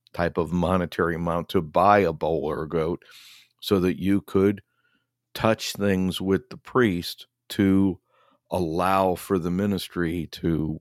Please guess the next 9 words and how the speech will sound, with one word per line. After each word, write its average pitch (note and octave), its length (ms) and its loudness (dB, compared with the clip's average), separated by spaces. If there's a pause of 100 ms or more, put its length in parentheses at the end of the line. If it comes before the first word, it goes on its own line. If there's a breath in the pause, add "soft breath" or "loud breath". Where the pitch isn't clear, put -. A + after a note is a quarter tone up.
work, F2+ 480 -4 (680)
uh, D2+ 400 -10 (100)
together F2 580 -4 (460 loud breath)
and E2 160 -8
have E2 320 -4
some E2+ 320 -6
form D#2+ 420 -6
of D#2+ 200 -10
community. - 680 -4